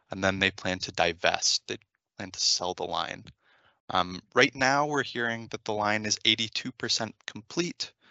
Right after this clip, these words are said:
Uh, it should be operational in the first quarter of twenty twenty-four, um, and we're expecting line fill of four point four million barrels to start about a month before it becomes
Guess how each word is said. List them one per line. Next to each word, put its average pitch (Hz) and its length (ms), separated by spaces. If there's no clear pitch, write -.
Uh, 95 220
it 107 160
should 123 140
be 120 120
operational 110 600
in 104 120
the 98 80
first - 380
quarter 104 300
of 101 140
twenty 101 300
twenty-four, 131 720
um, 95 260
and 101 140
we're 101 80
expecting 110 480
line 104 400
fill 104 500
of 98 140
four - 300
point - 300
four 101 240
million 98 380
barrels 95 600
to - 140
start - 380
about 104 300
a 98 40
month 92 420
before 92 460
it - 200
becomes - 400